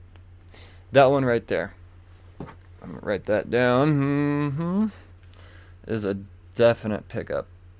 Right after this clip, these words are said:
First cover appearance. All right. Um, yeah.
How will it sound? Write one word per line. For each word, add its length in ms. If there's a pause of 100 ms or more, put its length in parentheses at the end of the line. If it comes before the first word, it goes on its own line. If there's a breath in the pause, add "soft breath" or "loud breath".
(220)
First 340
cover 240
appearance. 560 (3000)
All 160
right. 760
Um, 920 (220 loud breath)
yeah. 260